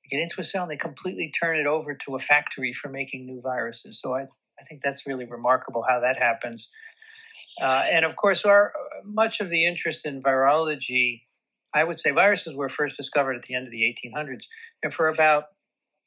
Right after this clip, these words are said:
fifty years, sixty years, I would say, most of the interest in viruses came from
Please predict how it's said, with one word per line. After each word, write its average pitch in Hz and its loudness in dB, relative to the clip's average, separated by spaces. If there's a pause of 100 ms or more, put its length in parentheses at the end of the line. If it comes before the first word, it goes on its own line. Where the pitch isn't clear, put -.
(800)
fifty 151 -2
years, 139 2
sixty - -4
years, 156 -2
I 127 0
would 120 -10
say, 131 -2 (1500)
most 175 2
of 156 -10
the 156 4
interest 180 -2
in 135 -4
viruses 135 0
came 151 0
from 139 0